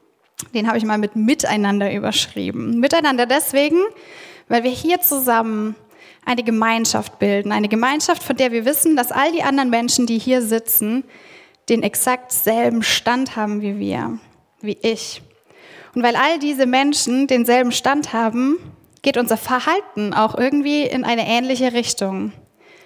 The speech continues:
Klar gibt es Spielarten auf der einen oder anderen Art und Weise, weil einer das vielleicht ein bisschen anders interpretiert, aber unser Stand als Heilige und Sünder zugleich, unser Stand als Transformierte und noch Ringende,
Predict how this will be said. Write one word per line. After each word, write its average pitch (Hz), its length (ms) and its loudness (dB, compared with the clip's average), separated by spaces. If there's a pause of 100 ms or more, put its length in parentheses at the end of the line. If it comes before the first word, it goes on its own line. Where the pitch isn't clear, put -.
(360)
Klar 262 220 2
gibt 214 180 -10
es - 120 -2
Spielarten 226 540 -2
auf 202 140 0
der - 120 -2
einen 240 200 0
oder 226 160 2
anderen 220 300 -2
Art 233 360 -2 (440)
und 214 200 -2
Weise, 262 500 2
weil 214 340 2
einer 220 320 0
das 226 180 -4
vielleicht 220 380 0
ein 226 80 0
bisschen 220 260 0
anders 233 280 0
interpretiert, 208 680 -2
aber 214 220 2
unser 220 220 0
Stand 214 800 -2 (120)
als - 360 -4
Heilige 285 560 2
und 247 140 2
Sünder 220 500 2
zugleich, - 840 -6 (340)
unser 233 240 0
Stand 254 380 0
als 226 260 -2
Transformierte 285 1000 2
und 262 180 0
noch 247 340 -2
Ringende, 208 640 -2